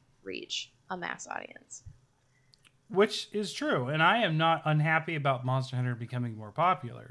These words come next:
Speaker 2: but the problem I'm having is that, like, I don't necessarily always need a super hard challenge. However, I do need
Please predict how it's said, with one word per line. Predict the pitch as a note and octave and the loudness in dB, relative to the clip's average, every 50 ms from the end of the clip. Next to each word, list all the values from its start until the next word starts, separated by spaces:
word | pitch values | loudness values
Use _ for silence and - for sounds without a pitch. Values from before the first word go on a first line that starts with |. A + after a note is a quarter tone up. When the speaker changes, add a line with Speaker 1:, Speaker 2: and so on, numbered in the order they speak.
| A#2 | -6
Speaker 2:
but | A#2+ C#3 C3+ B2+ | -2 -2 -2 -2
the | B2 | -4
problem | A#2+ - D#3 F#3 A3 G#3 D3+ B2+ | -2 2 4 4 4 4 4 2
I'm | B2 C3 C#3+ C3+ | 2 2 0 0
having | - C#3+ B2 B2 B2 A#2+ A2 A2 G#2+ | 0 -2 -4 -4 -4 -6 -8 -10 -12
is | G#2 G#2 A2+ A#2 - - - - - - - - _ _ _ _ _ _ _ _ _ _ _ - | -12 -10 -10 -8 -10 -10 -12 -16 -20 -20 -20 -20 _ _ _ _ _ _ _ _ _ _ _ -4
that, | B2 D#3 D#3 C3+ | -2 -2 -2 -2
like, | B2+ C3 C3+ C3 B2 - - _ _ _ _ _ _ _ _ _ _ _ - | -2 0 0 0 0 -2 -8 _ _ _ _ _ _ _ _ _ _ _ 6
I | F#3+ G#3+ | 6 8
don't | A#3 C4 B3+ - D#3 | 8 6 4 2 0
necessarily | D3+ D3+ F#3+ F#3+ F#3+ F3+ D#3+ E3 F#3 F3 D#3+ D#3 | 0 2 2 2 0 -2 -2 0 0 0 0 0
always | - C3+ C#3+ D3 D3 D#3 D#3 D3 B2 | 0 0 2 2 4 4 2 2 2
need | C3 C#3 C#3 C3+ C3 | 0 0 2 2 2
a | B2+ A#2+ | 0 -2
super | B2+ - C#3 C3 C3 C3+ A#2 | -2 -4 -4 -4 -4 -4 -4
hard | A#2+ A2+ A2 G#2+ - | -4 -6 -6 -8 -12
challenge. | - A2+ G2 F#2+ - - - | -14 -14 -14 -16 -16 -18 -12
However, | - - C3+ C3 C3 C#3+ C#3 B2+ A#2+ B2 A#2 A2+ G#2+ - _ _ _ _ _ - - - | -6 -2 0 2 2 2 2 0 0 -4 -6 -8 -10 -16 _ _ _ _ _ -16 -8 -4
I | C#3 | -2
do | C#3 C3 B2+ E3 F3 F3 | -2 0 0 0 0 0
need | E3+ E3+ E3 D#3+ D3+ C#3+ C3 C3 A#2+ | 0 0 2 2 2 2 2 0 -2